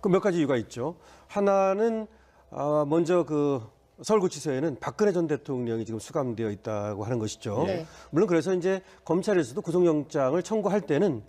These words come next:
Speaker 1: 원래 이제 두 군데 중에서 하나로 해달라고 이제 법원에 청구를 했습니다.
Speaker 2: 네.
Speaker 1: 하나는 이제 서울구치소하고, 아, 서울 동부구치소하고 이렇게 했는데요. 그 이제 박근혜 전 대통령이 하나, 아, 있었다는 거 하나.
Speaker 2: 서울구치소에.
Speaker 1: 예, 서울구치소에. 또 하나는,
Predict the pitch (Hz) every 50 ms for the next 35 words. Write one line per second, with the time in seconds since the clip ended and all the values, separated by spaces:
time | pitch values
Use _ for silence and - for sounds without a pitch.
0 | - - - - _ - 135 147 185 220 233 - - 170 175 180 185 185 180 165
1 | 165 160 151 147 139 117 131 131 135 127 127 139 151 147 131 143 147 151 131 117
2 | 113 113 110 107 - - 117 107 117 113 - 160 156 139 113 135 135 - 143 127
3 | 117 95 101 110 151 185 170 160 165 - - _ - 156 143 151 151 147 165 202
4 | 185 160 143 - - - 139 120 113 107 101 147 170 196 202 - - - - -
5 | _ - - 127 123 123 123 - 156 143 127 120 135 151 151 139 127 117 - 131
6 | 113 - 113 110 101 98 - 156 180 139 113 117 - - 127 117 143 165 156 139
7 | 113 104 104 147 190 - - - - - - - - - - - 185 180 185 -
8 | 170 - 202 185 180 175 160 160 165 156 151 143 135 139 135 127 120 117 - 117
9 | 131 123 120 117 113 117 123 120 135 127 - 156 117 - 127 113 113 107 101 98
10 | 113 127 107 95 113 151 - - 185 - - - 202 - 214 - 123 120 180 175
11 | 160 135 131 - 127 107 - 113 117 156 180 - - 214 214 214 208 202 196 190
12 | 196 214 233 226 220